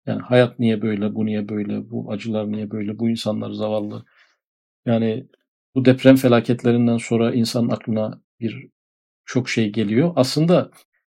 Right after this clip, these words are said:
e, hayatın normaline onlar ulaşmış oluyorlar. Yani kainatın yaratılma gayesine ermiş oluyorlar.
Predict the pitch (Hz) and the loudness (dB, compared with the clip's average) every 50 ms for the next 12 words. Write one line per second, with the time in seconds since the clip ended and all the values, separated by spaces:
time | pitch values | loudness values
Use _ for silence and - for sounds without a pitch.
0 | _ _ - 135 - - 135 135 143 143 131 - 208 202 175 147 143 143 139 147 | _ _ -8 -6 2 4 6 8 8 8 6 6 4 4 6 6 4 4 6 6
1 | 147 147 156 165 190 208 - 156 143 143 156 170 156 131 113 107 - - - 117 | 6 6 6 6 6 4 4 2 4 6 6 6 6 6 4 2 0 -2 -8 -6
2 | - 117 104 104 98 95 - - - - - - - 123 113 107 107 107 107 110 | -4 -2 -2 -2 -2 -4 -6 -10 -12 -12 -14 -10 -6 -6 -6 -4 -6 -6 -8 -8
3 | - _ - - 123 120 117 117 117 113 - 160 151 123 117 113 120 113 - 131 | -12 _ -4 0 0 2 2 2 0 0 0 0 2 2 2 2 2 0 2 4
4 | 131 131 156 156 131 123 120 120 117 117 113 - - 139 156 - 120 113 101 104 | 4 4 4 4 2 2 2 2 2 2 0 0 0 0 0 2 0 0 -2 -4
5 | 101 - - 110 101 104 101 101 110 156 170 170 - - | -6 -6 -4 -4 -2 -2 -2 -2 0 -2 -2 -2 -6 -16